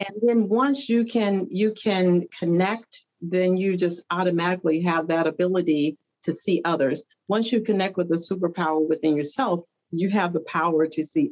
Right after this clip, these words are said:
other superheroes. And then together, when you all connect, you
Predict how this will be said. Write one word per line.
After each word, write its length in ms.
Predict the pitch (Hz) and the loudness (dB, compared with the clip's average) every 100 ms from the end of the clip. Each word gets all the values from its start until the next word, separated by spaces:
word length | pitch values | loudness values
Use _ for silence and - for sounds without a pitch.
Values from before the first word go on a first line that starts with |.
| - | -2
other 260 | 160 165 | -2 0
superheroes. 1000 | 160 - 156 147 147 151 - - - - - - _ - | -2 -2 -6 -4 -6 -6 -6 -8 -8 -12 -18 -20 _ 0
And 160 | 175 | 2
then 160 | 190 196 | 2 0
together, 460 | 196 196 214 311 277 | -2 -2 0 2 2
when 200 | 208 190 | 2 0
you 120 | 185 | 0
all 140 | 175 175 | 0 0
connect, 460 | 185 175 175 180 _ _ _ - | 0 0 0 -4 _ _ _ -4
you 160 | 208 | -2